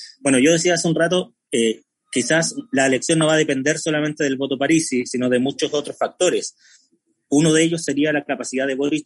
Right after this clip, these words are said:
de mover esos ochocientos mil votos. ¿Tú crees que, eh, porque en análisis previo decíamos todo, casi todo el voto Llana se va a Boric? ¿Cómo lo ves tú? ¿Crees que se, se va a movilizar mayoritariamente? ¿Puede haber, eh, harta abstención en ese votante?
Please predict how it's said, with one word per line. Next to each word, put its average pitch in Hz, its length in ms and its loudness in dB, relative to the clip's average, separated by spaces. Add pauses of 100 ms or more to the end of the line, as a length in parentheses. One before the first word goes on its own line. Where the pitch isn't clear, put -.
de 120 120 0
mover 147 420 0
esos - 340 -10
ochocientos 135 600 -4
mil 131 220 -6
votos. 143 560 -2
¿Tú 143 80 0
crees 165 280 0
que, 180 300 0 (460)
eh, 120 420 2 (240)
porque 139 360 0
en 127 220 -2
análisis 151 400 -2
previo 175 280 0
decíamos 160 480 -4
todo, 160 320 -2
casi 160 240 -4
todo 151 140 0
el 156 60 0
voto 160 280 -2
Llana 165 340 -4
se 139 140 -8
va 131 240 -4 (400)
a 127 140 -2
Boric? 156 320 0 (340)
¿Cómo 202 180 0
lo 190 80 2
ves 170 180 -2
tú? 180 80 0
¿Crees 175 280 -2
que 175 80 -8
se, 165 160 -2 (100)
se 143 160 -4
va 147 60 2
a 156 40 0
movilizar 165 460 0
mayoritariamente? 160 760 -4
¿Puede 170 180 2
haber, 175 340 -2
eh, 135 300 -2
harta 156 280 -2
abstención 151 560 -4
en 156 100 0
ese 156 180 -2
votante? 165 680 0